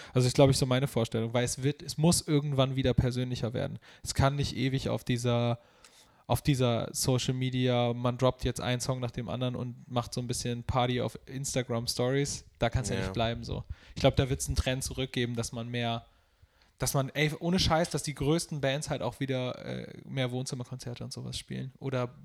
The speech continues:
Speaker 1: keine Ahnung, eine eigene Konzertlocation etablieren oder was auch immer.
Speaker 2: Ja, ich hab keine Ahnung, wo das Ganze hingeht, so. Das kann man, glaub ich, echt nicht sagen, weil sich das so krass im Wandel befindet. Aber klar, ey,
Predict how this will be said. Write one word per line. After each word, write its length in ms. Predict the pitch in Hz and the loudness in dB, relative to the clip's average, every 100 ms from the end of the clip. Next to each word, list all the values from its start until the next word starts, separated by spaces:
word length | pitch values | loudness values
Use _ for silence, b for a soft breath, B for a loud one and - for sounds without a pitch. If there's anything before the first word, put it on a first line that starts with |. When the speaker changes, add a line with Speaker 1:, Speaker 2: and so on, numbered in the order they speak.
| - - - | -20 -10 -2
Speaker 1:
keine 220 | 135 127 | -2 0
Ahnung, 220 | 123 135 | -2 -4
eine 120 | 123 | -2
eigene 280 | 104 131 131 | -2 -2 -4
Konzertlocation 960 | - 131 - 127 - 117 - 117 - - | -6 -6 -4 -4 -2 -4 -2 -4 -4 -6
etablieren 480 | - 117 131 120 117 | -8 -8 -4 -4 -4
oder 140 | - | -4
was 160 | 107 113 | -4 -6
auch 120 | - | -8
immer. 240 | - 127 123 B B B B B | -6 -6 -8 B B B B B
Speaker 2:
Ja, 80 | 104 | -10
ich 60 | 95 | -10
hab 80 | - | -10
keine 200 | 101 92 | -8 -6
Ahnung, 180 | 107 98 | -6 -2
wo 60 | |
das 140 | 95 - | -2 -2
Ganze 240 | 90 - | -6 -6
hingeht, 280 | 95 92 90 | -8 -8 -8
so. 220 | - 90 90 | -8 -8 -10
Das 120 | 90 | -14
kann 140 | - | -8
man, 100 | 90 | -8
glaub 180 | 76 87 | -6 -6
ich, 140 | 90 - | -6 -10
echt 140 | - | -12
nicht 120 | 98 - | -12 -10
sagen, 320 | 92 95 90 | -8 -8 -6
weil 120 | 87 | -8
sich 100 | 90 | -8
das 160 | - - | -10 -12
so 80 | |
krass 260 | 87 90 - | -10 -8 -8
im 100 | 87 | -8
Wandel 240 | 87 101 | -10 -10
befindet. 400 | 95 - 92 87 | -14 -14 -10 -10
Aber 200 | - 95 | -6 -6
klar, 300 | - 110 104 - | -4 -2 -2 0
ey, 200 | 110 | -2